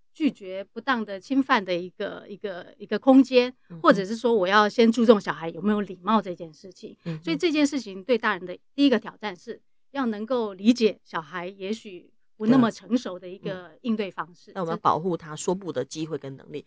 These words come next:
Speaker 2: 这，这是给其他，其他人的那个，就是说爷爷或奶奶或者任何一个阿姨什么，你遇到一个小孩在你突然要摸他的脸，说：“你好可爱。”的时候，他竟然会说：“阿姨，你不可以这样摸我，这是侵犯我身体自主权。”你要感到很高兴，就是我们的孩子能够这样的表达，就说：“哦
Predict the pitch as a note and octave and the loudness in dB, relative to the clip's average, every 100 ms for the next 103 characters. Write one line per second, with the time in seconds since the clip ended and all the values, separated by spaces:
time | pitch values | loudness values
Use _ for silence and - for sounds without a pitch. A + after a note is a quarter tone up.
0 | _ _ - C4+ D#4 C4+ A3 D#3+ E3 F#3+ | _ _ -8 -2 0 2 6 6 4 4
1 | F#3+ - _ - G3+ F#3+ D#3 C#3 C3+ D#3 | 4 2 _ -4 2 6 6 4 2 2
2 | D3 D#3+ D#3 D#3 - E3 D#3+ D#3+ F3+ G#3 | 4 2 4 4 4 2 8 10 10 8
3 | F#3 C#3+ C3+ D3 F3 E3+ G#3+ G#3 D#3+ D3+ | 6 4 0 0 2 10 10 10 8 8
4 | B2 C#3 C#3+ D#3+ D#3 C#3+ D3 D#3+ G#3+ G#3 | 6 4 4 4 4 0 0 2 8 10
5 | F3 F3 D3+ C#3 C#3 F#3 D3+ - G#3 E3 | 10 8 0 -4 2 2 2 4 6 10
6 | F3+ A3+ A#3+ A#3+ A#3 G3+ F3 D#3+ B3 F#3+ | 12 12 12 12 10 10 10 8 8 10
7 | F#3+ G3+ A#2 F3+ E3+ E3 A#3 A#3 G#3 A#3 | 8 8 4 4 4 0 0 0 4 2
8 | B3 - - - F#3 G3+ G3+ - E3+ G#3+ | 0 -4 -20 -6 0 0 0 -2 0 2
9 | F#3+ G3 G3 F3 C#3+ F#3+ F#3 G3+ D3+ - | 4 6 4 4 0 -2 -6 -6 -2 2
10 | G#3 F3+ D3+ E3 C#3 D#3 A2+ - D3 - | 4 4 2 0 -4 -6 -14 -10 -10 -10
11 | - C3+ A#3 C#3 F3+ - C#3+ C3+ - D3 | -4 -2 0 -2 -6 -4 -6 -6 -6 -6
12 | C#3 - - C3+ _ _ _ _ _ _ | -6 -10 -10 -14 _ _ _ _ _ _
13 | _ _ B3+ B3+ A3+ _ - F#3 G3 - | _ _ -4 0 0 _ 4 6 6 6
14 | F#3 G3 G#3+ F#3 E3 F#3+ F3 G3+ F3 D3+ | 8 10 10 6 4 2 4 2 4 2
15 | C#3+ - D2+ G#3+ - D4 G#3 | 0 -6 -14 -6 0 0 0